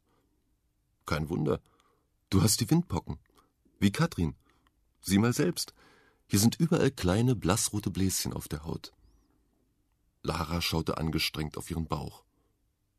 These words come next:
„Wo?“, fragte Lara. „Ich sehe überhaupt nichts.“ „Na da,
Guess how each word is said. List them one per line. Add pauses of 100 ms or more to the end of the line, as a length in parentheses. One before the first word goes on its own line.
(160)
„Wo?“, (460)
fragte
Lara. (800)
„Ich
sehe
überhaupt
nichts.“ (800)
„Na
da,